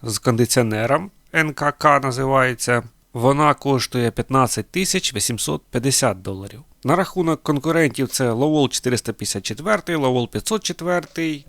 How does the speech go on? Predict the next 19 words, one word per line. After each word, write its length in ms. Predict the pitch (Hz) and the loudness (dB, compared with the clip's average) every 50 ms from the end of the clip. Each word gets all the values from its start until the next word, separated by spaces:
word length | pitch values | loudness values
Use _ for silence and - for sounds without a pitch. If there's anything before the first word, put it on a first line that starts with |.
| - - | -14 -6
К 240 | - 151 143 139 | -2 0 0 0
та 460 | - - - 131 127 123 117 107 104 - _ _ _ _ _ | 0 0 2 4 4 4 2 2 -2 -8 _ _ _ _ _
К 160 | - 139 143 | 4 4 4
Б 420 | 135 120 120 143 143 147 165 180 190 _ - | 4 4 4 4 4 4 2 0 -2 _ -12
п'ятсот 320 | 175 156 - - 190 185 | -10 -6 -4 -4 -4 -2
четверта. 640 | - - 175 - 165 175 170 165 - - 165 165 156 _ _ _ _ _ - | -2 -4 -2 0 0 0 2 0 0 -2 -2 -4 -4 _ _ _ _ _ -6
Ну 380 | 131 123 120 123 131 156 185 202 | -2 2 4 4 6 6 4 4
і, 140 | 196 190 190 | 2 0 -2
в 60 | - | -4
принципі, 540 | - - 127 147 151 139 - 160 - - 127 | -4 -2 -2 -2 -2 -2 -4 -6 -6 -6 -4
мабуть, 540 | 117 120 123 120 131 131 - - - - - _ _ _ _ _ - | -2 -2 -2 0 -2 -2 -4 -6 -12 -18 -18 _ _ _ _ _ -8
все. 360 | - - - 135 143 160 160 - _ _ _ _ _ - | -6 -4 -2 0 0 -2 -4 -8 _ _ _ _ _ -2
Ну 140 | 180 208 196 | 0 2 2
і, 60 | 175 | 2
звичайно 560 | 127 113 131 - - 196 202 202 185 175 170 | 0 0 -2 0 2 4 4 4 2 0 -2
ж, 160 | 151 - 147 | -2 -2 -2
як 160 | 147 135 - 143 | -2 -2 -2 -4
і 40 | |
в 80 | 127 | -6